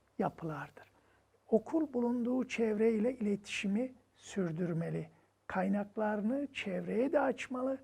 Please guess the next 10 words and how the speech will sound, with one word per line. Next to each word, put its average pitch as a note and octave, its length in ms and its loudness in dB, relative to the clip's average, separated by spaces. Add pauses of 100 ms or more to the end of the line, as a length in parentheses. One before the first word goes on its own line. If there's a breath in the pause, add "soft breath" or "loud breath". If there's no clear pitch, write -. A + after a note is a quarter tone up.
(380 soft breath)
çevrenin A#3 500 0
kaynaklarından G3 960 0
da F3 80 0
yararlanmalı. D#3+ 880 -2 (440 loud breath)
Bu C4+ 140 12
anlamda G#3 760 2 (460 soft breath)
başta A3+ 560 0
veliler A#3 540 2
olmak G3+ 500 2
üzere F3+ 480 4